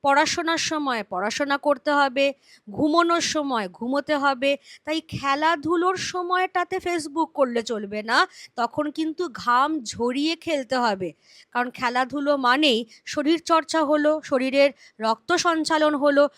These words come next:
শরীরটা ভালো থাকবে। তার কথাতে শেষ পর্যন্ত বিকাশও সহমত হচ্ছে যে, "হ্যাঁ, এটা তো তুই ম-, মন্দ বলিসনি, এমন সুন্দর বিকেল,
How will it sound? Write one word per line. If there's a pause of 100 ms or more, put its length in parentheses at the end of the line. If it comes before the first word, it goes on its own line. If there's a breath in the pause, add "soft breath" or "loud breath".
(140)
শরীরটা
ভালো
থাকবে। (640)
তার
কথাতে
শেষ
পর্যন্ত
বিকাশও
সহমত
হচ্ছে (340 loud breath)
যে,
"হ্যাঁ,
এটা
তো
তুই (140)
ম-, (600)
মন্দ
বলিসনি, (440 soft breath)
এমন
সুন্দর
বিকেল,